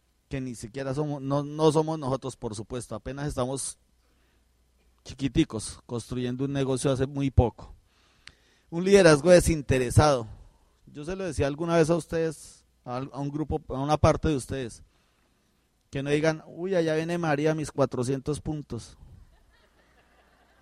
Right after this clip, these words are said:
Sino que allá viene María, que está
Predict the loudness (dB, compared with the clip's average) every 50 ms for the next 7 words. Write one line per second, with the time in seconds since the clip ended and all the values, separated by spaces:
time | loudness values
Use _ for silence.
0 | -20 _ -20 _ _ _ _ _ _ _ _ _ _ _ _ _ _ _ _ _
1 | _ _ _ _ _ _ _ _ -16 -14 -10 -10 -10 -4 -2 2 4 6 8 8
2 | 8 8 6 4 4 4 4 4 4 4 4 2 0 4 4 4 4 4 2 -2
3 | -6 _ _ _ _ _ _ _ _ _ _ _ -12 -10 -10 -10 -8 -6 -8 -8